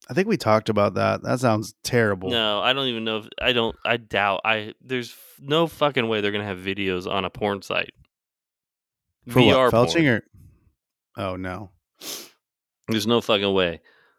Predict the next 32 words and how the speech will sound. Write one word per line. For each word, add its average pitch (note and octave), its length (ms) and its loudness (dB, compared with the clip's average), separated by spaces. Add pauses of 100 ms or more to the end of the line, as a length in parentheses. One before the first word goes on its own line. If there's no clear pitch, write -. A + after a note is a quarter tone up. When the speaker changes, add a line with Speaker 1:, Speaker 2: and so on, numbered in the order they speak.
(140)
Speaker 1:
W-, B2+ 160 -12 (500)
what C#3+ 340 2
is C#3+ 180 4
it? A2 180 -4
That, B2+ 140 0
didn't E3+ 220 2
someone G3 280 2
ask B2 260 2
us B2+ 80 -6
to A#2 100 -6
look A2+ 160 -2
that G#2+ 160 0
up B2 160 0
on E3 100 0
the E3 60 -4
table E3+ 280 -4
once? F3+ 220 -2
Speaker 2:
Yeah. B2 400 4
Speaker 1:
There's A2+ 140 4
a A2 60 2
name A2+ 320 4
for - 60 -12
Speaker 2:
So D3 180 6
Speaker 1:
it? - 200 -2
It's C3+ 140 0
Speaker 2:
it C#3+ 60 2
in-, C3+ 40 4
Speaker 1:
not A#2+ 160 4
that? B2+ 240 0 (260)
Speaker 2:
it D3 140 2
involves B2+ 440 2
drinking, A#2+ 840 0